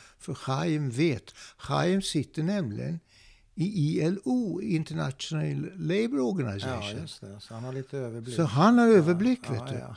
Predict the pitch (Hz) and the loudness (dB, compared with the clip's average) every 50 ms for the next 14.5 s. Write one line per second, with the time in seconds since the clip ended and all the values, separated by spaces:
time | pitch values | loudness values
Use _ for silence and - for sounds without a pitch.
0 | _ _ 160 139 - - - 147 - _ - 147 160 196 226 233 226 220 190 - | _ _ -14 -14 -14 -14 -16 -16 -12 _ -4 0 2 2 2 4 2 2 2 4
1 | 190 185 196 214 233 240 240 - - 233 190 175 175 156 156 151 143 135 - - | 4 6 6 4 4 0 -4 -2 0 2 2 4 4 4 4 4 2 2 0 0
2 | 139 - 139 131 - - 117 113 120 131 127 127 - - _ - - 175 160 170 | 0 0 0 0 -2 -4 -6 -6 -10 -12 -14 -18 -20 -20 _ -4 0 2 2 2
3 | - 208 180 143 - - 160 147 135 147 165 180 220 240 233 226 208 - 226 214 | 0 -4 -8 -8 -4 0 0 2 2 2 2 2 2 2 0 -2 -2 0 2 2
4 | 202 196 170 175 208 202 - - 196 180 165 156 185 247 240 - - - 220 208 | 4 4 4 4 2 2 0 0 2 4 4 4 4 4 0 0 0 2 4 4
5 | 214 208 180 175 160 - - 160 147 139 139 120 98 - - 104 98 - 87 90 | 4 4 4 2 2 0 0 0 0 0 0 -2 -2 -4 -6 -6 -8 -10 -12 -12
6 | 92 98 107 - - _ _ _ _ - - - - - - - - - - - | -14 -18 -20 -20 -20 _ _ _ _ -20 -20 -20 -20 -20 -20 -20 -20 -20 -20 -20
7 | - - _ - - 156 170 208 226 202 214 220 - 226 208 - 190 185 214 240 | -20 -20 _ 0 4 6 8 8 8 8 6 4 4 2 4 6 8 8 8 6
8 | 254 254 233 - - 196 170 165 127 - 131 - - 131 113 98 - _ - - | 4 0 -2 -2 -2 0 -2 -2 -4 -6 -10 -8 -6 -6 -6 -8 -10 _ -20 -20
9 | - - 113 107 98 95 101 113 139 165 175 160 _ _ _ _ _ _ - _ | -16 -14 -14 -12 -12 -12 -12 -12 -12 -12 -14 -16 _ _ _ _ _ _ -20 _
10 | _ _ _ _ _ _ - 156 110 - _ _ - - - _ _ _ _ _ | _ _ _ _ _ _ -4 -4 -4 -6 _ _ -20 -20 -20 _ _ _ _ _
11 | _ 156 147 151 165 175 165 - - 180 160 165 170 151 - - 175 - - - | _ 2 2 2 2 0 -2 -4 -4 -2 -2 -4 -4 -4 -4 -4 -6 -4 -4 -8
12 | - 170 151 110 90 120 _ - - - 131 131 143 147 131 - - 160 165 151 | -6 -6 -6 -6 -8 -12 _ -12 -6 -6 -2 -2 -2 -4 -4 -6 -6 -4 -2 -2
13 | 131 127 131 104 - - 147 143 151 147 113 95 107 139 165 - - - - _ | -4 -4 -6 -8 -8 -6 -6 -4 -4 -4 -4 -4 -4 -4 -4 -4 -6 -10 -8 _
14 | 190 196 185 117 98 95 139 147 127 95 | -8 -6 -6 -8 -10 -12 -12 -12 -12 -12